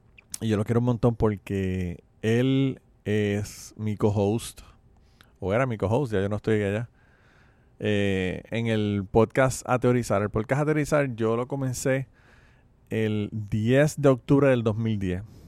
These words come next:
O sea que yo llevo grabando podcast desde esa fecha. Y él en ese momento no estaba conmigo, pero en el dos mil doce él comenzó a grabar conmigo junto con Blanca y Kirkigan.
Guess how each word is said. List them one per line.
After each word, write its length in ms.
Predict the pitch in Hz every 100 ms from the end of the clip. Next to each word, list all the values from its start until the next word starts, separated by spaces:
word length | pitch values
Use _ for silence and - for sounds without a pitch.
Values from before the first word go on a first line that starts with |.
| - -
O 40 |
sea 100 | 110
que 120 | -
yo 60 | 104
llevo 400 | 110 123 123 127
grabando 420 | 117 110 101 117
podcast 320 | 123 123 131
desde 360 | 113 104 98 95
esa 200 | 101 123
fecha. 380 | 131 104 - 135 _ _ _ _ _ _ _ _ _ -
Y 500 | 131 127 123 123 - -
él 320 | 151 180 170
en 100 | 135
ese 120 | 131
momento 300 | 139 143 143
no 60 | 139
estaba 220 | 147 139
conmigo, 360 | 147 143 147 143
pero 300 | 127 120 110
en 60 |
el 140 | 110 110
dos 160 | 113
mil 340 | 120 131 143 127
doce 560 | 143 147 - 117 127 - _ _ _ _ _ _
él 500 | - 113 123 131 131 131
comenzó 380 | 123 113 -
a 40 | 117
grabar 300 | 117 117 123
conmigo 640 | 135 127 139 117 120 123
junto 300 | - 113 117
con 260 | 110 101 98
Blanca 680 | 107 110 120 127 131 123 - -
y 380 | 113 107 101 98
Kirkigan. 640 | 165 180 135 120 113 127